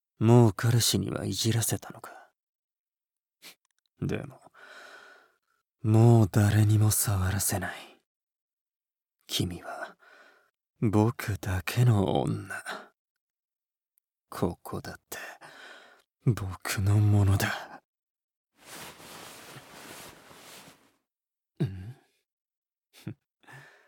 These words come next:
無駄だよ。こうして、羽交い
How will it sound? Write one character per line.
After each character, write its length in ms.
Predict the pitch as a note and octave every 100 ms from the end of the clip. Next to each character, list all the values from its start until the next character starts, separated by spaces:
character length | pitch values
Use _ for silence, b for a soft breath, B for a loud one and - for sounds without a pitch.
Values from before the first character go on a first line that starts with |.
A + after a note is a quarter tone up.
| B _ _ _ _ _ _ _
無 320 | G#2+ G#2 G#2
駄 160 | G2+ G2+
だ 200 | G2+ G2+
よ。 220 | G2+ G2+ _ _ _ _ _ _ _ _ _ _ _ -
こ 300 | G2+ - -
う 20 |
し 140 | -
て、 160 | - - _ _ _ _ _ _
羽 460 | - - - B2 A#2
交 280 | A#2 B2
い 40 | C#3